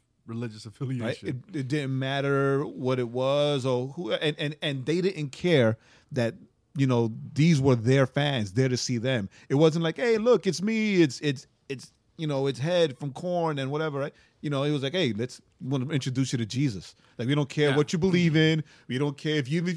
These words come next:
Speaker 2: even if you don't believe in God, you know, you just let us pray for you."
Speaker 1: Well, and the neat thing, the neat thing in that, in that example you're giving is that they let Todd White kinda lead it.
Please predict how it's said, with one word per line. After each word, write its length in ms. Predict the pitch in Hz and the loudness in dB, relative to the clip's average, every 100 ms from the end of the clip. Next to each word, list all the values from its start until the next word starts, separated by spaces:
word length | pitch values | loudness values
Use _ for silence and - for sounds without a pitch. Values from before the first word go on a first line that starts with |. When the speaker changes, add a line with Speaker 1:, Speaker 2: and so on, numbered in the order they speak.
| - | -4
Speaker 2:
even 200 | 170 196 | -4 -4
if 80 | 170 | -4
you 60 | |
don't 180 | 175 180 | -4 -4
believe 300 | 147 170 180 | -4 -6 -4
in 160 | 165 135 | -4 -2
God, 360 | 143 131 110 | 0 2 0
you 60 | 113 | -2
know, 140 | 127 135 | 0 0
you 60 | |
just 340 | 143 143 143 - | -2 -6 -8 -4
let 180 | 131 | -2
us 120 | 131 - | -2 -6
pray 260 | - 135 | -2 0
for 160 | 120 110 | 0 -2
you." 120 | 101 | -2
Speaker 1:
Well, 120 | 185 | 0
and 80 | 185 | 2
the 60 | 175 | 2
neat 220 | 226 208 | 0 -2
thing, 180 | 180 147 | -4 -2
the 80 | 151 | -2
neat 200 | 170 151 | -2 -4
thing 160 | 151 | -4
in 80 | 135 | -4
that, 180 | 123 104 | -6 -8
in 140 | 123 | -8
that 160 | 123 117 | -8 -8
example 380 | 110 127 120 117 | -8 -8 -8 -8
you're 120 | 117 | -6
giving 320 | 120 139 127 | -4 -2 -2
is 80 | 113 | -6
that 180 | 107 104 | -8 -8
they 140 | 131 | -6
let 260 | 131 127 113 | -6 -6 -8
Todd 220 | 120 110 | -8 -8
White 320 | 107 123 104 | -6 -6 -8
kinda 240 | 120 113 | -10 -10
lead 240 | 107 120 131 | -8 -8 -8
it. 160 | 98 | -10